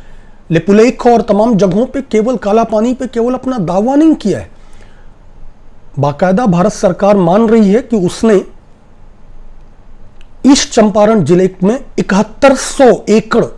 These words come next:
जमीन पे अपना अवैध कब्जा जमा लिया है, जो डीएम मान रहा है, जो सारे लोग मान रहे हैं। और उसमें उसने इस, अ, अ, अ,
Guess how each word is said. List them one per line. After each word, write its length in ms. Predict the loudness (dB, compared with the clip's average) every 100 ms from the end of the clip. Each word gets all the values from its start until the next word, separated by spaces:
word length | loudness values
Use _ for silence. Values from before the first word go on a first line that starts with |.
| -2
जमीन 400 | 2 4 4 4
पे 180 | 0 -2
अपना 380 | -4 -2 0 0
अवैध 420 | -2 -2 0 -2 -4
कब्जा 340 | -4 0 0
जमा 260 | 0 -2 -2
लिया 280 | -2 -2 -2
है, 200 | -4 -6 -20 -10 0
जो 220 | 2 4
डीएम 280 | 6 4 4
मान 320 | 4 4 4
रहा 160 | 2 0
है, 240 | -4 -6 -10 -4
जो 60 | -2
सारे 280 | 0 2 2
लोग 240 | 2 0
मान 220 | -2 -2
रहे 180 | -2 -2
हैं। 140 | -4 -8 -14 -2 2
और 200 | 2 -2 -10
उसमें 300 | -6 0 2
उसने 280 | 2 0 0
इस, 100 | 0
अ, 120 | 2
अ, 100 | 2 0 -8 -20 -8 2
अ, 1120 | 4 2 -2 -20 -20 -20 -20 -20 -8 -2